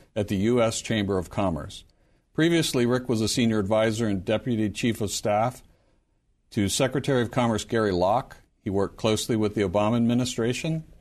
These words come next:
and he also worked with Commerce's Economic Development Administration to foster regional economic development in distressed areas and with the Minority Business Development Agency to create jobs through the growth of minority-owned businesses.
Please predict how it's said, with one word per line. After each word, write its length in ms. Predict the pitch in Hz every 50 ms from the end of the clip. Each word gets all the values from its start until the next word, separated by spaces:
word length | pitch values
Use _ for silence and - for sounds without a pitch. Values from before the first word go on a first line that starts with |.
| - - _ _ _ _ _ _ _ -
and 100 | 104 107
he 60 | 120
also 280 | 139 156 156 - 185
worked 320 | 156 139 139 139 135 - -
with 140 | 117 - -
Commerce's 520 | - 131 131 131 127 120 - 127 107 101
Economic 600 | 120 120 120 - 123 117 117 113 113 113 110 - - - _ _ _
Development 540 | - 92 92 110 113 117 120 113 113 110 107
Administration 760 | 98 95 98 90 90 - - - 101 98 95 - - 104 95 90
to 160 | - 104 90
foster 560 | - - - 131 139 131 131 - - 120 101
regional 600 | 98 101 107 120 127 120 127 123 123 117 107 -
economic 520 | 107 107 - - 113 113 110 107 104 -
development 600 | - 104 92 104 101 101 95 95 95 95 87 -
in 120 | 101 101 92
distressed 540 | 95 95 - - - 127 135 127 - - 110
areas 500 | 98 101 101 98 95 98 98 95 - - - - _ _ _ _ _ _ _ _ _ - 135 156
and 200 | 156 147 139 123
with 160 | 117 117 -
the 60 | -
Minority 440 | 110 107 110 113 113 113 113 107 104
Business 420 | 98 98 123 139 135 143 143 131 -
Development 460 | 120 107 113 110 104 98 98 95 95
Agency 420 | 95 95 90 95 92 - - 101
to 80 | 87 90
create 460 | 82 - - 113 113 120 127 123 123
jobs 560 | - 113 107 104 98 85 82 87 95 92 -
through 140 | - 107 95
the 60 | 98
growth 440 | 87 82 98 107 110 113 117 113 -
of 100 | 104 98
minority-owned 720 | 98 95 95 101 104 104 107 107 104 101 98 95 92 92 95
businesses. 680 | 92 92 90 92 92 82 - - 67 - - -